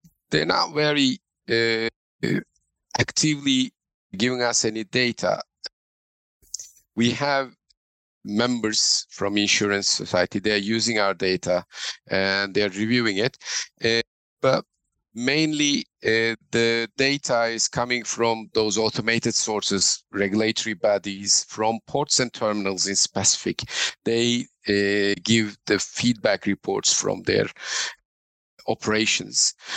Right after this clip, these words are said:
Uh, and mostly the insurance sector is using the data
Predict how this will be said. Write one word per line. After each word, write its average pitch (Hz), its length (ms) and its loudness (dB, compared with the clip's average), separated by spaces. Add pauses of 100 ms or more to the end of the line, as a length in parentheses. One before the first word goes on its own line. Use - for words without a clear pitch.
(280)
Uh, 107 400 2 (720)
and 123 440 -2 (1700)
mostly 143 600 0
the 123 280 -2
insurance 139 560 0
sector 123 680 0
is 120 680 2
using 127 400 0
the 120 100 -2
data 110 640 0